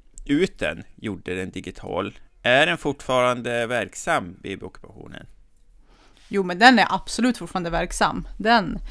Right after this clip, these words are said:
Speaker 2: den är högst levande.
Speaker 1: Mhm. På vilket sätt då?
Speaker 2: Ja, numera så är den ju digital, så då, då får man boka upp sig som pass som innan och, eh, gärna fota sig själv och lägga ut in i den här gruppen som de har på Facebook.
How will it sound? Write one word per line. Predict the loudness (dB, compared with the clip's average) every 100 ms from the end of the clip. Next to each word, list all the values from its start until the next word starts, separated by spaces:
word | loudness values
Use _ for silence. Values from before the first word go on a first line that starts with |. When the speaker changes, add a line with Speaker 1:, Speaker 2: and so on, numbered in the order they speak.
| -14 -10 2
Speaker 2:
den | 6
är | 8
högst | 8 4 2
levande. | 4 6 6 2 0 -6 -10 -18 -12
Speaker 1:
Mhm. | -10 -10 -12 -14 -20 -20 -6
På | -4
vilket | -4 -6 -6
sätt | -6 -4
då? | -6 -6 -12 -20 _ _ -20 -20 -2
Speaker 2:
Ja, | 6 8 10 8 2 -6 -10 -10 -8 4
numera | 8 8 8 8 8 8
så | 6 0
är | 2 2 2
den | 2
ju | 0
digital, | 0 -2 2 6 6 4
så | -2
då, | 2 4 4 2 -4 -20 -20 -6
då | 2 6 6
får | 4 4 10
man | 12 10 8
boka | 6 6 8 6
upp | 6
sig | 2
som | 6 8
pass | 10 8 6
som | 2 4
innan | 4 6 8 6
och, | 4 0 -2 -2
eh, | 0 0 0 -4 -6 -6
gärna | 4 6 6
fota | 4 2 2 6 8 8
sig | 4 -2
själv | 6 6 6 6
och |
lägga | 6 6 4
ut | 2 0
in |
i | 0
den | 2
här | 4
gruppen | 4 4 2 -2 -2
som | -2 -2
de | -2
har | -2 -2
på | -2
Facebook. | 2 2 0 -6 -10 -12